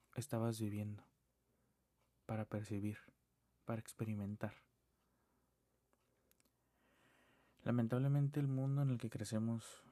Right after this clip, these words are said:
crece tan rápido y nos obliga a ir al mismo ritmo. Es normal, pero no creo que sea tan justo. Dejé de disfrutar una,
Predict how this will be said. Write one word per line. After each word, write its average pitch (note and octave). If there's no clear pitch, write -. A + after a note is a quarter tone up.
crece A#2
tan G#2+
rápido A2
y G2
nos A2+
obliga G#2+
a G#2+
ir A2
al G#2+
mismo B2+
ritmo. G#2
Es C#3+
normal, C3+
pero A2
no A2
creo A#2
que A#2
sea A2
tan A2
justo. -
Dejé A#2+
de C#3+
disfrutar A#2
una, A#2